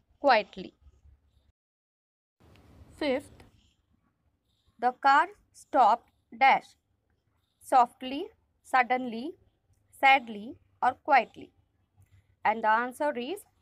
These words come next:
suddenly. The car stopped suddenly. That's all for today's class, children. You have to complete your English workbook with good handwriting and learn meaning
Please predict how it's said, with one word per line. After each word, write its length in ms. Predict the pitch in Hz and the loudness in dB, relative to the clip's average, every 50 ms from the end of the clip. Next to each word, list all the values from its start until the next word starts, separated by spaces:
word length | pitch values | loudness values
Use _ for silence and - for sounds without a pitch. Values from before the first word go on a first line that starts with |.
| _ _ _ _ - - | _ _ _ _ -4 0
suddenly. 520 | 285 269 233 247 254 233 208 190 165 - _ _ _ _ _ _ _ _ _ _ _ _ _ _ | 0 0 2 0 -4 -4 -6 -10 -14 -16 _ _ _ _ _ _ _ _ _ _ _ _ _ _
The 160 | - 220 226 - | -6 -6 -4 -2
car 300 | - 247 247 254 277 339 - _ | 0 2 4 4 4 2 -2 _
stopped 580 | _ _ _ - 277 240 202 - 262 - _ _ _ _ _ _ _ _ _ _ | _ _ _ -4 0 2 2 2 0 -2 _ _ _ _ _ _ _ _ _ _
suddenly. 480 | - 277 247 208 226 208 196 170 156 - _ _ _ _ _ _ _ _ _ _ _ _ _ _ _ _ _ _ _ _ _ _ _ _ _ _ - - | 0 0 0 0 -2 -8 -8 -12 -16 -18 _ _ _ _ _ _ _ _ _ _ _ _ _ _ _ _ _ _ _ _ _ _ _ _ _ _ -6 0
That's 260 | 240 240 240 233 - - - | 0 0 0 0 -6 -6 0
all 240 | 214 220 247 285 285 | 2 2 2 2 0
for 180 | - 311 285 285 | -2 -4 -4 -4
today's 400 | 285 302 269 277 285 302 294 - | -4 -6 -4 -2 -4 -4 -4 -6
class, 400 | - 269 247 247 247 277 - _ | -4 0 2 2 2 0 -2 _
children. 380 | - 294 294 285 277 294 311 359 466 - _ _ _ _ _ _ _ _ _ _ _ _ _ _ - | -8 -6 -6 -6 -6 -8 -8 -10 -10 -14 _ _ _ _ _ _ _ _ _ _ _ _ _ _ -8
You 140 | 240 247 269 | -6 -4 0
have 300 | 254 254 247 254 254 - | 2 4 2 2 2 -2
to 160 | 262 247 240 - | -8 -8 -6 -4
complete 440 | 269 262 262 - 285 330 359 381 370 | -4 -4 -4 -6 -8 -8 -8 -8 -6
your 200 | 311 320 320 330 330 - - | -2 0 0 0 -2 -4 -8
English 440 | 247 247 247 247 247 277 285 277 - _ - - | -10 -8 -8 -8 -8 -8 -8 -10 -14 _ -20 -14
workbook 580 | 202 - 220 220 247 - _ - 277 240 - _ _ _ _ - | -6 -2 0 0 0 -2 _ -6 -6 -6 -6 _ _ _ _ -12
with 140 | 233 240 233 _ | -12 -12 -10 _
good 140 | - 233 233 | -8 -8 -8
handwriting 880 | 233 233 226 226 226 208 220 233 220 220 240 - - 277 277 285 349 453 - _ _ _ _ _ _ _ _ _ _ _ - | -8 -8 -10 -8 -8 -6 -4 -2 -2 -2 -4 -6 -8 -8 -6 -6 -8 -12 -16 _ _ _ _ _ _ _ _ _ _ _ -2
and 220 | 190 220 240 226 | -2 -2 -2 0
learn 380 | 226 220 226 233 233 233 247 - _ _ - | 0 0 0 0 -2 -6 -12 -18 _ _ -14
meaning 520 | 214 233 233 247 247 262 285 285 294 294 | -12 -10 -10 -8 -6 -6 -6 -6 -6 -8